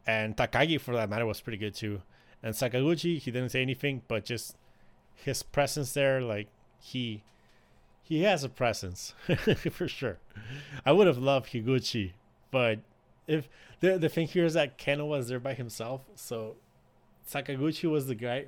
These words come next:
the right guy to do it. But, uh, I would have loved for Higuchi to be there too. And, and I mean, just going to that match, like, I can already imagine, like, I don't know, like, Higuchi versus Kitamiya. That should be good.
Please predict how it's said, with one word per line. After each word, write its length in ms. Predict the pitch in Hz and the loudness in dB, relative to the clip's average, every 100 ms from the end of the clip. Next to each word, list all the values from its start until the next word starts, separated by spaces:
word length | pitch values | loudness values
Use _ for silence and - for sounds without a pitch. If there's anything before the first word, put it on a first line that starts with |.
| 120 | -8
the 140 | 117 | -6
right 320 | 107 113 104 | -6 -6 -8
guy 160 | 113 113 | -6 -6
to 160 | 107 98 | -6 -10
do 240 | 104 107 | -6 -6
it. 160 | 101 98 - - - - _ _ _ | -6 -10 -20 -20 -20 -20 _ _ _
But, 180 | 110 104 | -4 -2
uh, 400 | 101 95 92 95 - | -2 -4 -4 -6 -4
I 80 | 107 | -2
would 160 | 123 | 0
have 80 | 120 | -2
loved 300 | 107 104 104 | -2 -4 -4
for 100 | 113 | -8
Higuchi 420 | 98 104 110 - | -6 -4 -4 -6
to 120 | 107 104 | -8 -8
be 80 | |
there 120 | 107 107 | -8 -4
too. 240 | 123 131 - - - - | -4 -4 -6 -20 -6 0
And, 200 | 185 190 | 0 0
and 300 | 185 214 - _ _ - _ - - - - | -2 -4 -6 _ _ -20 _ -20 -20 -16 -4
I 40 | |
mean, 220 | 202 190 - | -2 -2 -4
just 300 | - 214 - | -6 -6 0
going 160 | 226 214 | 0 0
to 100 | 190 | 0
that 160 | 180 117 | -2 0
match, 360 | 156 160 - | 0 -2 -2
like, 220 | 139 110 - - _ - - - - - - | -4 -6 -8 -20 _ -20 -20 -20 -20 -18 -6
I 100 | 156 | -4
can 160 | 165 175 | -2 -2
already 320 | 226 240 156 | 0 0 0
imagine, 400 | 113 123 147 143 | 0 -2 -4 -2
like, 200 | 127 127 | -2 -2
I 40 | |
don't 120 | 127 127 | -2 -2
know, 120 | 117 | -2
like, 180 | 120 - | -2 -6
Higuchi 680 | - 151 160 208 - 214 180 | -10 -2 0 2 0 0 2
versus 420 | 156 139 143 - | 0 0 -4 -8
Kitamiya. 640 | - - 110 113 95 85 - _ | -8 -6 -2 -2 -4 -8 -16 _
That 160 | 127 135 | -6 -2
should 220 | - 196 | 0 0
be 100 | 131 | -2
good. 260 | 110 92 | -4 -6